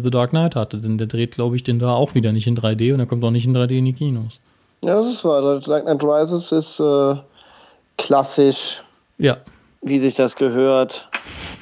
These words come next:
Speaker 2: Das ist auch eher ein Film für die Papas als für die Kinder, ne? <laughs>
Speaker 1: Das ist wohl wahr. Also ich, ich hab zwar als, als, ähm, Batman-Fan sogar meine Probleme mit den Filmen irgendwie, aber sie sind super und sie sind extrem oldschool gemacht.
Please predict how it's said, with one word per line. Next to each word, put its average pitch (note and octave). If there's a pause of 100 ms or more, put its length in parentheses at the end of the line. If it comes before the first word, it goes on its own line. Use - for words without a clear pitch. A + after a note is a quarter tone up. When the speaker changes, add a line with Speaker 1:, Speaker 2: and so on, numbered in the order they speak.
(140)
Speaker 2:
Das C3+
ist E3
auch D3+
eher D#3+
ein C#3+
Film D#3+
für D3
die C3+
Papas C#3
als A#2+
für A#2
die A#2
Kinder, A#2
ne? D#3+ (240)
<laughs> A3
Speaker 1:
Das -
ist -
wohl D#3+
wahr. C#3
Also B2+
ich, C#3
ich -
hab D3+
zwar C#3
als, B2
als, B2+
ähm, A#2+ (220)
Batman-Fan C#3
sogar C3
meine B2+
Probleme A#2
mit E3+
den E3
Filmen E3
irgendwie, D3
aber A#2+
sie A#2
sind C#3
super C3
und C#3+
sie C3
sind C3
extrem B2
oldschool G#2+
gemacht. G#2+